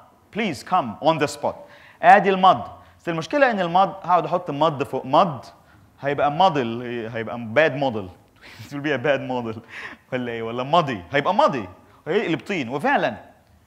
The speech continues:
شفت الكلمة دي؟ وصلتني لحاجة جميلة. ورأينا بعد الأهرامات الحجرية، الأهرام الحجرية، لقينا أهرامات ماضي ووقع كده وطين. خلاص. هي كانوا بس بي-، بيعملوها كروتة كده وسلاب داش.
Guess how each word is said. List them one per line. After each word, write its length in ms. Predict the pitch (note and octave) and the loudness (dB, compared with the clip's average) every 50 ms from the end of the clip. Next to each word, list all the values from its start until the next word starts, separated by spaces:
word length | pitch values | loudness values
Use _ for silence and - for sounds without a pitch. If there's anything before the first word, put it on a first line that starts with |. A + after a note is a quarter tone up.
| _ _ | _ _
شفت 220 | - B2+ - - | -18 -18 -18 -18
الكلمة 280 | G#2+ - - E3 F#3 C#3 | -18 -16 -14 -12 -10 -10
دي؟ 180 | B2+ B2+ A2 G2 | -10 -10 -10 -10
وصلتني 380 | F#2 G2 - C3+ F3+ - - | -10 -8 -8 -8 -8 -6 -8
لحاجة 200 | C3 - D3+ C#3 | -8 -8 -8 -6
جميلة. 260 | A#2+ A#2+ A#2+ G#2 F2+ E2 - - - - - - - - - - - - - | -6 -8 -10 -12 -14 -16 -20 -20 -20 -20 -20 -20 -20 -20 -20 -20 -20 -18 -14
ورأينا 840 | C3+ C3+ D3 D#3+ E3 E3+ F3 - C#4 C#4+ A#3 G3 D#3+ C#3+ B2+ - - - | -6 0 2 6 6 6 6 6 6 4 4 2 2 0 0 -2 -4 0
بعد 260 | - F#3+ E3+ E3 D3 D3+ | 2 2 2 2 0 -2
الأهرامات 600 | C#3+ D#3 F3 B2 C3 D3 D3+ D3+ F3+ A3 - E3+ | -2 -2 -4 -2 0 0 0 2 0 -2 -2 -4
الحجرية، 640 | D3 - - B2+ A#2 A#2+ A#2+ A#2 G#2 G2+ G#2 A2 B2 - - - | -6 -6 -6 -6 -4 -4 -4 -4 -4 -6 -8 -10 -12 -14 -18 -18
الأهرام 300 | F#2 G2 A2+ B2+ C3 A#2+ | -12 -8 -6 -6 -6 -6
الحجرية، 480 | G#2+ - G#2+ G2+ G#2+ B2 C#3 D3 - - - - - - _ - | -10 -14 -12 -10 -8 -8 -6 -8 -8 -10 -14 -20 -20 -16 _ -4
لقينا 320 | E3+ F3+ A#3+ C4+ B3+ G3 | -2 0 0 2 2 2
أهرامات 520 | G3+ D#3 D#3+ D#3 D#3 E3 F#3+ G3+ G3 - D3+ | 2 2 2 0 2 2 2 2 0 0 0
ماضي 360 | D#3 F3+ F3+ C3+ C3 G2+ F2 F2 - _ - | 2 2 2 2 -2 -6 -6 -10 -16 _ -12
ووقع 540 | - B2 B2+ B2+ C3 C3+ E3+ B2 A#2+ G#2 G#2 | -8 -6 -4 0 2 4 4 4 4 2 0
كده 220 | G#2 D3 C3+ A#2+ G#2+ | -2 -4 -2 -2 -2
وطين. 300 | G2 - F#3 F3+ C3+ - - | -4 -6 -10 -10 -12 -12 -10
خلاص. 560 | - - F#3 B3+ G4 - - - - - - - - - - - - _ - | -6 -4 -4 -4 -4 -6 -8 -14 -20 -20 -20 -20 -20 -20 -20 -20 -20 _ -16
هي 80 | C#3 C3 | -14 -12
كانوا 200 | - C#3+ C3 C#3 | -10 -10 -8 -6
بس 200 | D#3+ F3 - D3+ | -6 -6 -6 -8
بي-، 340 | C3 B2 A#2 A2+ A2+ G#2+ G#2 | -8 -8 -6 -8 -8 -10 -10
بيعملوها 360 | G#2 A2+ A2+ A#2+ C3+ C#3+ B2+ | -10 -12 -10 -6 -4 -4 -4
كروتة 440 | - - B2+ A2+ B2+ D3 C#3+ - A#2 | -4 -6 -6 -2 -2 -2 -2 -4 -6
كده 340 | A2+ C#3 D3 D3+ D3+ C#3+ B2+ | -8 -8 -6 -4 -4 -4 -6
وسلاب 500 | A2 G#2 - - C3 C3 B2 - G2+ A2+ | -6 -8 -8 -4 -2 0 0 -2 -2 -4
داش. 420 | C3 C3 D3+ D3 - - - | -2 -2 -4 -4 -8 -14 -18